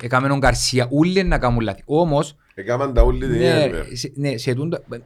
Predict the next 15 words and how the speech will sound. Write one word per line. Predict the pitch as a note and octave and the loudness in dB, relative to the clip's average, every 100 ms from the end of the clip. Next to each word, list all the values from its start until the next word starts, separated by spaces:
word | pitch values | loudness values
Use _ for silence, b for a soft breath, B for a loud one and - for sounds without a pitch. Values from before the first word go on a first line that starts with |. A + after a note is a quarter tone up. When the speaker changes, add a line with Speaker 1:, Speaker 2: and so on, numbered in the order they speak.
| - A#2+ | -14 -4
Speaker 1:
και | A#2+ | -2
ο-, | A#2 | -2
στα, | - G#2+ - | -4 -6 -6
και | A2 | -8
στα | - | -6
άλλα | G#2+ D3 | -6 -4
παιχνίδια | C3+ A#2+ A#2+ G#2+ | -2 -4 -2 -4
να | |
τα | G2 | -4
κάνουμε, | F#2 F#2 F2+ | -4 -6 -6
ρε | F2 | -6
φίλε, | G2 | -8
που | F2+ | -6
έκαναν | F2+ A2+ A2 F#2+ | -2 0 0 -2
πάλι, | E2+ E2+ A#2+ | -4 -6 -8